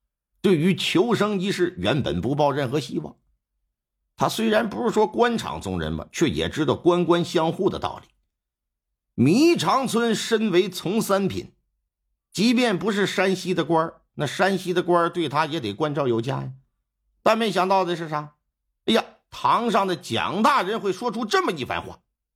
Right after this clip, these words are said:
这不禁又让他呀重燃起了对生命的渴望来了。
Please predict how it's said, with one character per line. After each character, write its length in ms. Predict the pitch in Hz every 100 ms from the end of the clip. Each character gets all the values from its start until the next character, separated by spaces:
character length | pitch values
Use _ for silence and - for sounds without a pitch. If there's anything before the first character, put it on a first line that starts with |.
| _ _ _ - -
这 320 | - 330 285 220
不 140 | -
禁 440 | - 220 226 - -
又 320 | 170 190 139
让 260 | 147 131
他 240 | 110 131 135
呀 300 | 117 101 - _
重 420 | - - 127 160 139
燃 240 | 120 139
起 180 | - 85
了 120 | 104
对 200 | - 120
生 460 | - - 160 147 147
命 160 | 139
的 80 | 110
渴 240 | - 92
望 260 | 95 120 82
来 100 |
了。 60 | 85